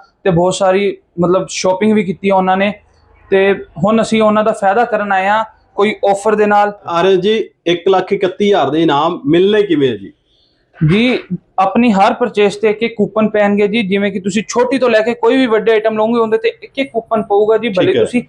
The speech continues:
Speaker 1: ਇੱਕ ਆਈਟਮ ਲਓਗੇ, ਇੱਕ ਕੂਪਨ ਪਊਗਾ, ਦਸ ਆਈਟਮਾਂ ਲਓਗੇ ਤਾਂ ਦਸ ਕੂਪਨ ਪੈਣਗੇ।
Speaker 2: ਠੀਕ ਹੈ ਜੀ, ਜਿਵੇਂ ਮੰਨ ਲਓ ਕਿਸੇ ਨੇ ਮੁੰਦਰੀ ਲਈ, ਤੁਹਾਨੂੰ ਇੱਕ ਕੂਪਨ ਮਿਲ
Speaker 1: ਹਾਂਜੀ,
Speaker 2: ਜਾਏਗਾ।
Speaker 1: ਉਹਦਾ ਇੱਕ ਕੂਪਨ ਜੀ,
Speaker 2: ਠੀਕ ਹੈ ਜੀ।
Speaker 1: ਡੱਬਾ ਲਾਇਆ ਹੋਊਗਾ, ਉਹ ਆਪਣੇ ਹੱਥਾਂ ਨਾਲ ਹੀ ਪਾਊਗਾ।
Speaker 2: ਠੀਕ ਹੈ ਜੀ।
Speaker 1: ਜਿਵੇਂ ਕਿ ਹੁਣ ਤੁਸੀਂ ਰੱਖੜੀ ਤੇ,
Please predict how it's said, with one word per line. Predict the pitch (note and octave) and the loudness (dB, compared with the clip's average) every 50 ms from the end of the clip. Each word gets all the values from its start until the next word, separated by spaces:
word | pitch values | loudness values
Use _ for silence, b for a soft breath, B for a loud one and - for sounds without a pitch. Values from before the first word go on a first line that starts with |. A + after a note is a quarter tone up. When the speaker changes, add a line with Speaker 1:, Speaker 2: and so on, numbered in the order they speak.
| B B B B B B B B | B B B B B B B B
Speaker 1:
ਇੱਕ | G3+ B3 A#3+ A#3+ | -2 -2 0 0
ਆਈਟਮ | A#3+ A3+ A3+ A#3+ A#3+ A#3 | 0 0 0 0 0 0
ਲਓਗੇ, | A#3 A#3 A#3 A3 | 2 2 0 0
ਇੱਕ | G3 - | 0 -2
ਕੂਪਨ | - A3 - - A#3 A#3 | -4 -6 -4 -2 -2 -2
ਪਊਗਾ, | - A3 A3 A3+ G#3+ A#3+ | 0 0 0 0 0 0
ਦਸ | A3+ F#3 A3+ B3+ B3 B3+ B3 | 0 0 0 0 0 0 0
ਆਈਟਮਾਂ | A3+ G#3+ G#3 A3+ A3+ A3+ | -2 0 0 -2 -2 0
ਲਓਗੇ | A3+ A3 A3 A3 A3 | 0 0 0 0 0
ਤਾਂ | A3 A#3 | 0 0
ਦਸ | G3+ G#3+ G3+ F#3 - - | 0 0 0 0 -2 -4
ਕੂਪਨ | - - - F3+ F3+ | -6 -4 -4 -4 -2
ਪੈਣਗੇ। | E3 F3+ E3+ E3+ | 0 0 0 2
Speaker 2:
ਠੀਕ | E3+ D#3+ | 2 0
ਹੈ | D#3+ | 0
ਜੀ, | C#3 C3+ | 0 0
ਜਿਵੇਂ | C3 C#3 D#3 E3+ | 0 0 2 2
ਮੰਨ | E3+ E3+ E3+ | 2 2 2
ਲਓ | F3 | 0
ਕਿਸੇ | E3+ E3+ D#3+ E3+ | 0 -2 -2 0
ਨੇ | E3+ E3+ E3+ | 0 0 2
ਮੁੰਦਰੀ | E3+ D#3+ D3+ D#3 E3+ E3+ | 0 0 0 0 0 0
ਲਈ, | E3 D#3+ - | 0 -2 -4
ਤੁਹਾਨੂੰ | - - - - D#4 | -4 -2 -2 -4 -4
ਇੱਕ | D4+ | -6
ਕੂਪਨ | - - - - D4 | -12 -16 -12 -6 -4
ਮਿਲ | C#4+ C4 | -2 0
Speaker 1:
ਹਾਂਜੀ, | A3 G#3+ G3+ | 0 -2 -2
Speaker 2:
ਜਾਏਗਾ। | - - G#3+ | -4 -2 -2
Speaker 1:
ਉਹਦਾ | A#3+ B3 B3 B3 | 0 2 2 0
ਇੱਕ | A#3 A#3+ | 0 -2
ਕੂਪਨ | - A#3+ - - B3 B3 A#3+ | -4 -6 -4 -2 0 0 0
ਜੀ, | G#3 A#3+ C4+ | 0 0 0
Speaker 2:
ਠੀਕ | C#4+ C4+ | -2 -2
ਹੈ | - | -4
ਜੀ। | - - - _ _ _ - - F3+ | -6 -14 -20 _ _ _ -12 -8 -6
Speaker 1:
ਡੱਬਾ | F3 G3+ G3 F#3+ B3 | -4 -4 -2 0 0
ਲਾਇਆ | A#3 A3 G#3 G#3 | 2 2 2 2
ਹੋਊਗਾ, | A3+ A3+ C4 A3 | 0 0 0 0
ਉਹ | B3 | 0
ਆਪਣੇ | B3+ B3+ B3+ B3 | 0 0 -2 -2
ਹੱਥਾਂ | G#3+ G#3 - A3+ A#3 | -2 -2 -2 -2 0
ਨਾਲ | A3 A3 G#3+ G#3+ | 0 0 0 0
ਹੀ | A3 C4+ | 0 0
ਪਾਊਗਾ। | - G#3+ G3+ F#3 F3 D#3+ E3 D3+ - - _ - | 0 0 0 -2 0 0 -2 -4 -4 -6 _ -6
Speaker 2:
ਠੀਕ | - D3 B2 B2 | -6 -4 -2 -2
ਹੈ | A2 | -4
ਜੀ। | G2 G2+ F#2+ | -4 -6 -10
Speaker 1:
ਜਿਵੇਂ | - - G3+ G3 | -8 -6 -6 -4
ਕਿ | F#3 G#3+ | -2 0
ਹੁਣ | G#3 G#3 G#3+ | 0 0 0
ਤੁਸੀਂ | G3 G#3+ G#3 G3 A3+ A3 A3 A3 A3+ F#3 - _ _ _ _ _ _ - | 0 -2 -2 0 0 0 2 0 0 -2 -6 _ _ _ _ _ _ -2
ਰੱਖੜੀ | - C#4+ D4+ - - C#4+ A3+ | 0 0 0 0 0 0 0
ਤੇ, | A3 - A3 A3 A3 A3+ A3+ | 0 0 2 2 4 4 2